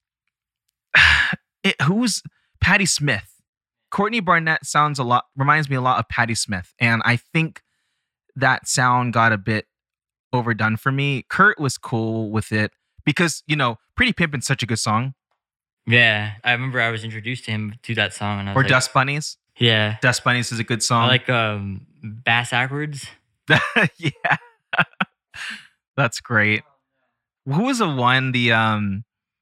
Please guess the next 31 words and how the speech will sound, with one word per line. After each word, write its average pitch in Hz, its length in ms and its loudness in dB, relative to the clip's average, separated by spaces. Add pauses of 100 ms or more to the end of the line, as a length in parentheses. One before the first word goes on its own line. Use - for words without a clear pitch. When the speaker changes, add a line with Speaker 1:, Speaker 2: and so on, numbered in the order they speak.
(880)
Speaker 1:
that's - 200 0
from 151 120 0
twenty 151 340 -2
fourteen, 104 640 -2 (400)
that 104 140 2
Americana 117 680 4
sound, 98 560 0
and 110 80 2
I 110 60 4
was 110 80 0
telling 117 260 0
you, 107 220 0
it - 80 -6
sounded 131 160 2
like 117 160 -4
Dire 113 260 6
Straits - 600 -2
and 98 360 0 (300)
Fleetwood 113 260 -2
Mac. 101 360 2
Speaker 2:
Mm, 135 560 2 (100)
Speaker 1:
Remember 170 280 4
Speaker 2:
um, 123 360 2 (240)
Speaker 1:
wha-, - 80 -16 (380)
what 185 160 0
was 226 160 0
the, 190 180 -2
it 180 60 2
was 185 120 0
called, 190 380 2
uh, 143 280 2